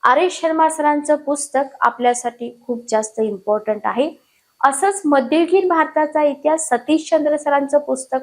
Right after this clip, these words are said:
पण तुमच्या परीक्षेसाठी महत्वपूर्ण आहे. बघा, अ, खूप सारे बुक रिव्ह्यू इथं आपण दिलेत.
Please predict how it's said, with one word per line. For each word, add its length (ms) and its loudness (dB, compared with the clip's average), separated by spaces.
पण 100 2
तुमच्या 320 -2
परीक्षेसाठी 640 -6
महत्वपूर्ण 580 -4
आहे. 280 -2
बघा, 180 4
अ, 260 -2
खूप 240 -4
सारे 180 4
बुक 360 -4
रिव्ह्यू 340 2
इथं 280 -2
आपण 340 0
दिलेत. 220 0